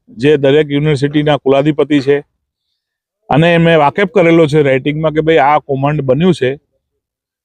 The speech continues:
એવા બીજા પણ મેં બે કૌભાંડો કે પ્રોફેસર ખોટા બનેલા છે,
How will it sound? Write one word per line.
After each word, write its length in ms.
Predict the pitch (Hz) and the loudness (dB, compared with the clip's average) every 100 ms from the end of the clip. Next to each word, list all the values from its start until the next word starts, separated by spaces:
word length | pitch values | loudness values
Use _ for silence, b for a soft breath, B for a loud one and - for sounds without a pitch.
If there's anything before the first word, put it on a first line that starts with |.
| _ - | _ -2
એવા 200 | 170 175 | 0 2
બીજા 280 | 165 170 180 | 2 2 2
પણ 180 | 185 | 0
મેં 220 | 180 175 175 | 0 0 0
બે 200 | 160 170 | 0 0
કૌભાંડો 720 | 160 160 160 160 160 156 - _ _ _ _ _ _ _ _ _ _ _ | 0 0 0 2 2 2 -2 _ _ _ _ _ _ _ _ _ _ _
કે 120 | 151 | -2
પ્રોફેસર 540 | 143 160 143 165 147 147 | 0 0 0 0 0 0
ખોટા 300 | - 143 151 | -2 0 0
બનેલા 360 | 139 135 135 | 0 0 0
છે, 280 | 123 123 117 | 0 -2 -4